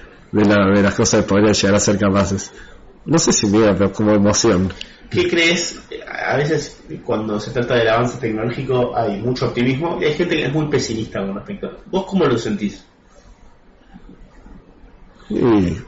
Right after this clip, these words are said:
Speaker 1: gente, haters pesimistas hay, hay en todos lados. Yo creo que es adaptarse a,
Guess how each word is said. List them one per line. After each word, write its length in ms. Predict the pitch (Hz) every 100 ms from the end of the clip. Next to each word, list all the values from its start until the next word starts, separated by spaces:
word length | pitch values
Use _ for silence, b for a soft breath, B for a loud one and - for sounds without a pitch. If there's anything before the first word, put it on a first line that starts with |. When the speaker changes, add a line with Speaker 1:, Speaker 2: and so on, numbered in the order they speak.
| - - -
Speaker 1:
gente, 560 | - - 123 113 101 87 - B B
haters 680 | - 123 107 117 110 - -
pesimistas 600 | 104 - 107 117 113 98
hay, 300 | 107 101 90 B B B B -
hay 140 | 110
en 120 | 110
todos 220 | 104 104
lados. 560 | 101 107 127 135 - -
Yo 240 | - - 98
creo 260 | 107 107
que 340 | 95 98 87 82 B B B B B - _ -
es 760 | 107 98 - - - - - - -
adaptarse 960 | - 104 98 - 120 127 - 131 131 - - -
a, 560 | 98 92 87 85 -